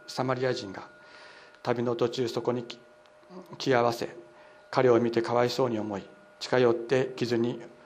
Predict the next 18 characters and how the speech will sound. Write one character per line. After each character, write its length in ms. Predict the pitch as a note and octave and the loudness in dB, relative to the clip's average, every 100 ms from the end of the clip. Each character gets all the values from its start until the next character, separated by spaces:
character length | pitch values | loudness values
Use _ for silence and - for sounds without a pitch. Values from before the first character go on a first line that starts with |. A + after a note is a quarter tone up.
| - - | -16 -2
オ 80 | A#2+ | 0
リ 200 | B2 A#2+ | 2 0
ー 20 | |
ブ 80 | B2 | 0
油 140 | A#2 | 0
と 160 | C3+ B2 | 0 -2
ブ 100 | A#2 | 0
ド 140 | B2+ | -2
ウ 40 | |
酒 160 | A#2 B2 | -2 -2
を 80 | G#2+ | -6
注 240 | - A2+ | -4 -2
い 40 | G#2+ | -2
で 180 | G2 - - - | -4 -8 -20 -8
包 140 | A#2 | -2
帯 260 | A2 G#2+ G#2+ | 0 0 -2
を 80 | G#2 | -4
し、 220 | - | -8